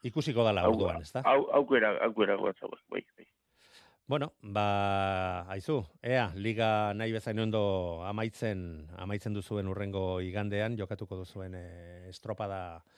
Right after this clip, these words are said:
Speaker 1: horretan, e, azken, azken urteetan gainera, estropada horrekin amaiera ematen ari zaio, erlojuren aurkako lutsanak antolatzen duen, e, estropada horrekin, eta, bueno, ba, prestatzeko behintzat, baliagarri izango da,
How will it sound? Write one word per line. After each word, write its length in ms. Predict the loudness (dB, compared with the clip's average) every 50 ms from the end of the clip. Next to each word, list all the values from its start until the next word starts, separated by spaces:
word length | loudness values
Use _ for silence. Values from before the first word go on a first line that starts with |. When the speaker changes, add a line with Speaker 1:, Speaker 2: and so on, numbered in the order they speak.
| -20 -20 -20 -20 _ _
Speaker 1:
horretan, 320 | -6 -4 -2 -2 -4 -4 -6 -8
e, 80 | -6 -6
azken, 400 | -4 -4 -6 -6 -4 -4 -4 -4
azken 360 | -4 -6 -4 -4 -4 -4 -2 -4
urteetan 400 | -4 -4 -4 -4 -2 -2 -4 -4
gainera, 220 | -4 -4 -4 -4 -6
estropada 380 | -6 -6 -6 -4 -2 -2 -2
horrekin 320 | -4 -4 -8 -10 -10 -10 -10
amaiera 320 | -8 -8 -8 -8 -8 -8 -8
ematen 380 | -10 -10 -10 -10 -10 -10 -10 -10
ari 100 | -12 -12
zaio, 300 | -10 -10 -8 -8 -8 -8
erlojuren 460 | -8 -10 -10 -10 -10 -10 -10 -10 -12
aurkako 460 | -14 -14 -14 -14 -12 -12 -12 -12 -12
lutsanak 560 | -12 -14 -12 -10 -10 -8 -8 -10 -12 -14 _ _ _ _ -20 -20 -20 -20 _ _ _
antolatzen 480 | -12 -10 -6 -6 -6 -6 -6 -6 -8 -8
duen, 180 | -8 -8 -8
e, 100 | -10 -10 -10 -12 -12 -14
estropada 760 | -14 -10 -8 -6 -4 -4 -4 -6 -6 -6 -8 -8 -10 -10 -10
horrekin, 460 | -10 -8 -10 -10 -8 -8 -8 -8 -6 -8
eta, 220 | -8 -8 -10 -10 -10 -10 -10 -12 -12 -12 -14 -14 -14 -14
bueno, 220 | -12 -12 -12 -12 -16 _ _ _ _
ba, 400 | -12 -10 -10 -10 -10 -10 -12 -12 -16 _ _ _ _ _ _ _ _ _
prestatzeko 480 | -2 -2 0 0 0 0 0 2 2 2
behintzat, 320 | 2 2 0 -2 -4 -2
baliagarri 400 | -2 0 0 0 0 0 0 -2
izango 240 | -2 -2 -2 0 2
da, 160 | 4 4 4